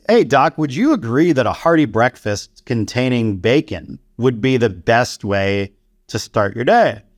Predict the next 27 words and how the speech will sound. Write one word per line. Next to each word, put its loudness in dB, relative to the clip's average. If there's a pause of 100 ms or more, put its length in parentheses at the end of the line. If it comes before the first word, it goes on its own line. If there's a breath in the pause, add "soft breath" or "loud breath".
(160)
And -4
the -4
doctor 0
is -2
like, 0
"Oh, 4
of -4
course 0
I 2
agree -4
with -10
you. -10 (840)
Do -2
you 2
think 0
some 0
of 2
your 2
doctor 0
friends 0
would 2
agree?" -4
So 0
he 2
has 2
him 0
write -2